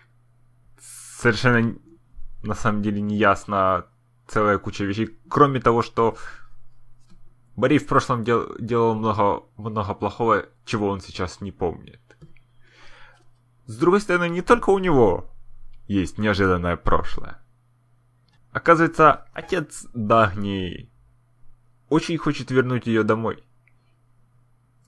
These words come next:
И, судя по всему, он достаточно богат, чтобы послать за ней людей. В частности, огромного громилу по имени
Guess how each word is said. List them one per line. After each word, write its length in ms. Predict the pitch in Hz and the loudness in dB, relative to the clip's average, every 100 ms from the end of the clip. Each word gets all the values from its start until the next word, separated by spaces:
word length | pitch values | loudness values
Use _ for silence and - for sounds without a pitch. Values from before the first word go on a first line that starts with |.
| - | -10
И, 100 | 151 | -8
судя 320 | - 175 165 | -6 -2 0
по 140 | 156 151 | 0 -2
всему, 720 | - - 151 156 156 - - - | -6 -8 -2 0 0 -2 -10 -6
он 380 | 131 131 120 | -4 -2 0
достаточно 1400 | 107 113 - 117 104 110 - - 113 110 107 101 98 104 - - _ _ _ _ _ _ _ | 2 2 2 0 2 0 -2 -4 2 4 4 4 2 -2 -10 -20 _ _ _ _ _ _ _
богат, 420 | 104 - 170 175 | 4 4 6 0
чтобы 520 | - - 143 143 143 - _ _ _ | -4 0 0 2 0 -2 _ _ _
послать 500 | 110 - - 127 117 | -2 0 2 2 2
за 120 | 117 | -2
ней 520 | 110 113 120 117 110 _ _ _ _ _ _ _ _ - - - _ _ _ _ _ | -2 -2 -2 -4 -6 _ _ _ _ _ _ _ _ -20 -20 -20 _ _ _ _ _
людей. 560 | 110 127 123 104 - - - - - - - - - - | 0 2 4 2 -2 -16 -20 -20 -20 -20 -20 -18 -16 -16
В 100 | - | -10
частности, 1120 | - 156 - 131 - 131 127 123 120 117 110 101 - - - - - - | 4 4 4 -4 -4 -2 0 2 2 0 0 -4 -10 -14 -14 -14 -6 0
огромного 920 | 101 117 120 113 107 104 101 92 80 | 6 6 6 4 6 8 8 6 4
громилу 720 | 95 107 117 117 110 110 101 | 2 2 2 4 4 2 0
по 200 | 98 - | -2 2
имени 520 | 101 104 104 104 92 | 2 2 -2 -2 -4